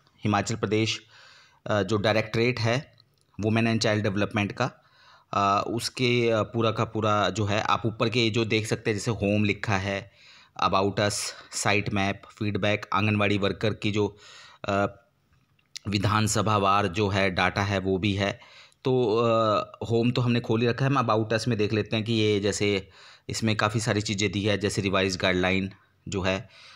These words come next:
appointment of आंगनवाड़ी worker and helper, इसको खोल के देख लेते हैं कि क्या गाइडलाइंस है, रिवाइज्ड गाइडलाइन जो है, ये, अ, आंगनवाड़ी वर्कर और हेल्पर की जो है, अ, वो, अ, गाइडलाइन जो है रिवाइज्ड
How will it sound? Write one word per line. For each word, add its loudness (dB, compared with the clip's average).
appointment 0
of 0
आंगनवाड़ी 2
worker -2
and -2
helper, -2
इसको -4
खोल -2
के -4
देख -2
लेते -6
हैं -4
कि -8
क्या 0
गाइडलाइंस 0
है, 0
रिवाइज्ड -2
गाइडलाइन 2
जो -4
है, -6
ये, 0
अ, -4
आंगनवाड़ी 2
वर्कर -2
और 0
हेल्पर -2
की -6
जो -2
है, -4
अ, -6
वो, 0
अ, -2
गाइडलाइन 0
जो -4
है -4
रिवाइज्ड -2